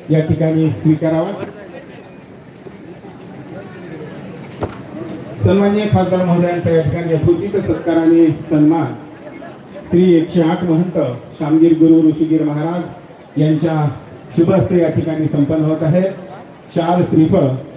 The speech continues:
आणि सद्गुरी, सद्गुरू श्री बाळगीर महाराज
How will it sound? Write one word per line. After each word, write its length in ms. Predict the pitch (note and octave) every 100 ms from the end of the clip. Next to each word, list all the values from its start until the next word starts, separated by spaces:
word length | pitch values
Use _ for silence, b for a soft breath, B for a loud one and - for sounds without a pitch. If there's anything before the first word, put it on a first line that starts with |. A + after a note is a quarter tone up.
| - - -
आणि 360 | D3 D#3+ D#3+ C#3+ - - - - -
सद्गुरी, 440 | D#3 D#3 F3 F#3 F#3 - - -
सद्गुरू 420 | - - G3+ D#3
श्री 600 | C3 - - D#3+ E3+ F3 - - - - - C#3
बाळगीर 380 | C#3+ D3+ F3+
महाराज 380 | F3+ D3 F3+ C#3